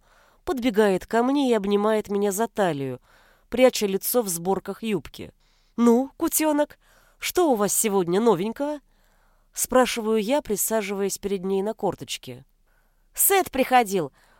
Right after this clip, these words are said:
Правда, лечение ему не требовалось, зато он принёс пахту и всякие вкусные корочки. А ещё он так здорово меня кружил, кружил, кружил».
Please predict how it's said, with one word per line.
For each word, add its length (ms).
Правда, 300
лечение 640
ему 200
не 140
требовалось, 680
зато 380
он 120
принёс 400
пахту 520
и 100
всякие 440
вкусные 580
корочки. 640
А 100
ещё 280
он 100
так 160
здорово 420
меня 240
кружил, 540
кружил, 540
кружил». 580